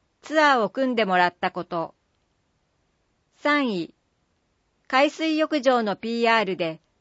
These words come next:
桜メイツと群馬、栃木、埼玉を訪問したこと。二千十九年度採用、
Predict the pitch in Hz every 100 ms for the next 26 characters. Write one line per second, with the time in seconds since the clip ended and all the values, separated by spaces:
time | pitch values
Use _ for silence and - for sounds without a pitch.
0 | _ _ - 214 285 302 294 294 262 -
1 | 196 170 - _ _ _ 285 294 277 202
2 | - _ 262 269 262 196 - _ 277 294
3 | 254 240 208 180 156 196 220 214 214 208
4 | - 220 190 190 - 185 175 - _ _
5 | _ _ _ _ _ _ _ _ _ _
6 | _ _ _ _ _ _ _ _ 190 208
7 | 311 320 277 240 269 - 294 294 294 269
8 | 214 214 202 202 202 190 185 -